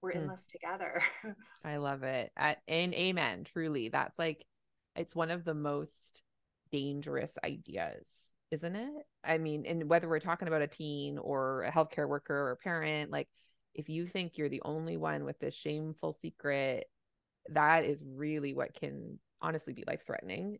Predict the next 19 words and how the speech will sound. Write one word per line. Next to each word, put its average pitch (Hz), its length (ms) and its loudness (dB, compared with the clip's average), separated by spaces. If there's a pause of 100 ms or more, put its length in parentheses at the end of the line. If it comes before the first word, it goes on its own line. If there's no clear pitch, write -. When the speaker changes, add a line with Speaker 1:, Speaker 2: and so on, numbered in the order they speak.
(120)
Speaker 2:
and, 147 380 0
and 151 220 -2
just - 240 -14 (240)
make 160 260 -2
your 151 120 2
world 147 260 0
so 147 160 -4
small. - 560 -8 (800)
And 170 100 0
it's 180 140 -4
not 240 180 2
the 269 60 0
case. 170 480 -2
Like, 147 420 -2 (540)
there's 160 180 -2
no 175 260 2
unique 170 440 -2
problem, 135 460 -4 (140)
actually. - 560 -6